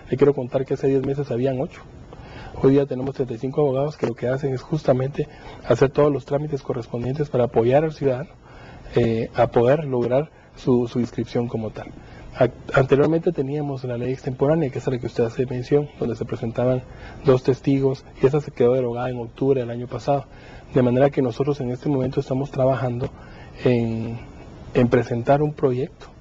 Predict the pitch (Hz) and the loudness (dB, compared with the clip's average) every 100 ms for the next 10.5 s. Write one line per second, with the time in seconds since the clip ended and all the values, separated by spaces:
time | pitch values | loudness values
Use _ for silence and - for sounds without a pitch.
0 | - - - - - 117 113 113 127 - | -20 -20 -20 -18 -4 0 0 2 2 4
1 | 120 131 - 123 131 139 123 135 131 120 | 2 2 2 4 4 2 -2 -2 -2 -2
2 | 131 147 139 135 156 131 120 127 127 117 | -4 -4 -4 0 0 0 -2 -2 -2 -2
3 | 120 135 127 123 123 113 - 123 165 - | -2 0 0 0 -4 -6 -2 0 0 0
4 | 156 - - - - 135 127 123 139 139 | -6 -6 -20 -18 0 6 6 4 2 2
5 | 143 131 123 120 151 131 131 185 135 117 | 0 -4 -4 -2 -2 0 -2 -4 -8 -6
6 | 127 127 127 117 107 - - - 127 117 | -6 -4 -4 -4 -4 -8 -20 2 4 4
7 | 117 139 - 127 120 131 - 120 127 139 | 2 -2 -2 -4 -2 -4 -2 -2 -2 -4
8 | 123 120 127 120 127 143 135 131 120 120 | -4 -2 -2 0 -2 -4 -4 -8 -6 -2
9 | 120 117 131 - 117 131 131 - 127 120 | -2 -2 -6 0 2 2 0 2 2 2
10 | 117 110 113 127 143 | -2 -4 -4 0 0